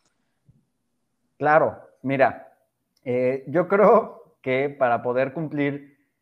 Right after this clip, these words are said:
objetivos tienes que dividirlo en tres pasos.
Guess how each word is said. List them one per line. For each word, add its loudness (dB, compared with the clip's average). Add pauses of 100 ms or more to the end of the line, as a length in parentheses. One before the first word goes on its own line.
(640)
objetivos -4 (160)
tienes -4
que -6
dividirlo -6
en -6
tres -6
pasos. -8